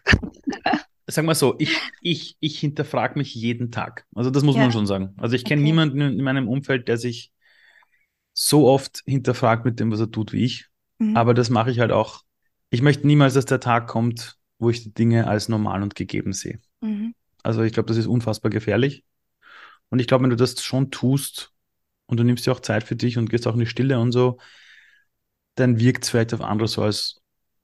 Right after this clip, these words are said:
Speaker 2: wärst du irgendwie im Leben gestanden. Also ich glaub,
Speaker 1: Mhm.
Speaker 2: du musst schon die Fähigkeit haben, dich zu erden,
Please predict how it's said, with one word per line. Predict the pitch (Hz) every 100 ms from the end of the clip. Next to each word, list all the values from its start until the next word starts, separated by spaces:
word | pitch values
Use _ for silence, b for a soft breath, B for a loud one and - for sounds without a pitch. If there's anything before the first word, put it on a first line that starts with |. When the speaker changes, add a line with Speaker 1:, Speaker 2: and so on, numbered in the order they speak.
| _ _ _
Speaker 2:
wärst | 104 110 104 -
du | 110
irgendwie | 113
im | 107
Leben | 104 98 101
gestanden. | - 104 95 98
Also | 87 110 107 B B
ich | 233
glaub, | 220 120
Speaker 1:
Mhm. |
Speaker 2:
du | 123
musst | 127 -
schon | 127
die |
Fähigkeit | 120 113 113 - 113
haben, | 113
dich | 113
zu | - -
erden, | - 98 131 190